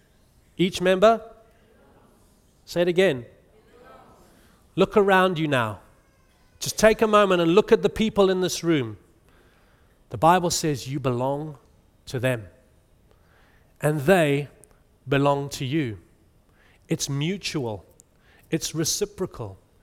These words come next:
It's not you're the slave of everybody. It's we need each other. If I cut my arm off,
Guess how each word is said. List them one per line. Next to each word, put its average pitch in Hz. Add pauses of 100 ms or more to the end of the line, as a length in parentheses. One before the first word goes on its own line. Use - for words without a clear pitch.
(360)
It's -
not 208
you're 151
the 175
slave 175
of 165
everybody. 131 (400)
It's - (380)
we 185
need 220
each 220
other. 113 (720)
If -
I 226
cut -
my 214
arm 196
off, 143